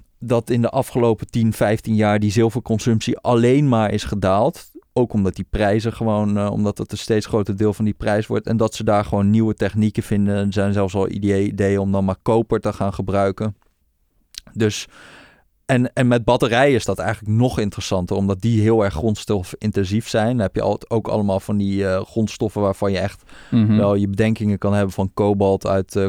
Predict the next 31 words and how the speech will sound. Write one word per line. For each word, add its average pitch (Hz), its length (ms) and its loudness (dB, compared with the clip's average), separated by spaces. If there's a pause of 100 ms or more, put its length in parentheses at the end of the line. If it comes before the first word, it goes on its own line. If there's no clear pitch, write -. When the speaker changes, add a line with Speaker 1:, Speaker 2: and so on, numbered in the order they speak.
Speaker 1:
Congo 98 580 0
en, 95 120 0
Speaker 2:
Ja. 92 300 0
Speaker 1:
eh, - 80 -8
en 95 100 -2
dergelijke. 95 540 -4 (1120)
Maar 127 360 2 (580)
dat, 127 360 0
eh, 117 360 4
dat 117 180 2
werd 120 200 2
ook 156 180 0
zo - 80 0
extreem 113 600 0
duur. 110 220 2
Maar 117 120 2
die, 123 200 0
daar 127 300 2
hebben 135 200 2
ze - 100 0
allemaal, 151 500 2
zijn 135 220 0
ze 135 100 -2
ook 120 200 2
alweer 120 300 2
overgeswitcht 131 760 0
op 117 120 -2
andere 123 560 2
batterijchemie 120 1120 0
om, 120 380 0
eh, 113 640 2